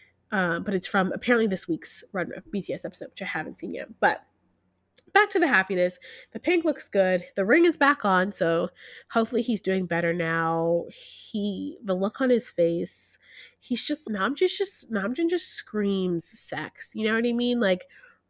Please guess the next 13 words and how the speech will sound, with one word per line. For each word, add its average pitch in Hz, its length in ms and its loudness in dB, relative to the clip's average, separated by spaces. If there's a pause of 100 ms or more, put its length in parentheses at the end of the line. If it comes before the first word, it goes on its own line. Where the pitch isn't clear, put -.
(720)
I 208 60 -4
think 285 180 2
I've 262 100 4
talked, 185 280 0 (160)
yes, - 300 0
we 208 80 -4
talked 214 240 -2
about 180 220 0
this, 175 220 -2
the, 151 280 -4
the 180 60 -6
difference 196 320 -6
between 175 540 -4